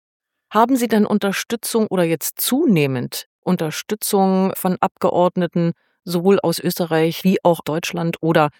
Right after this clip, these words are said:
meinetwegen auch aus anderen Mitgliedstaaten? Oder stehen Sie da immer noch mehr oder weniger allein auf weiter Flur?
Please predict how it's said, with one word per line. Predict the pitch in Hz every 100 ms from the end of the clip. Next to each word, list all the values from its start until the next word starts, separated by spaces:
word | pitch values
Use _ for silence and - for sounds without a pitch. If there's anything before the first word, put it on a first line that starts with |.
| _ -
meinetwegen | 151 160 - 156
auch | - 151
aus | 165 -
anderen | 165 170 151 143
Mitgliedstaaten? | 160 165 - 139 - - 135 - 175 180 _ _ -
Oder | 180
stehen | 165 - 180
Sie | 165
da | 165
immer | - 165
noch | 165 160
mehr | 170 165 180
oder | 160 156 151
weniger | 151 151 147
allein | 151 143 135 135 -
auf | 143 -
weiter | 143 -
Flur? | - - - -